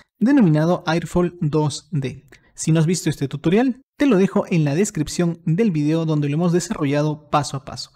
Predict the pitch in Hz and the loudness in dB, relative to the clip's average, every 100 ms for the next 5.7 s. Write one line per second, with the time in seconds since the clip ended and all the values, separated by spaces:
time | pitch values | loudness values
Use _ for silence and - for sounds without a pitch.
0 | - _ - 160 - 285 277 - - 185 | -20 _ -8 -4 0 0 0 -6 0 2
1 | 165 180 170 147 139 165 151 233 226 - | 2 -2 0 0 0 0 0 2 0 0
2 | 170 - - 240 214 170 233 175 - 180 | -4 -4 -2 2 4 2 2 0 0 -2
3 | 180 202 175 202 147 165 165 170 160 160 | -2 0 0 2 0 -2 -4 -2 -2 -2
4 | 160 - 180 147 156 156 151 - 151 135 | -2 -2 -2 -2 -4 -4 -4 -6 -6 -4
5 | 147 151 131 - - - | -2 -2 -4 -10 -20 -20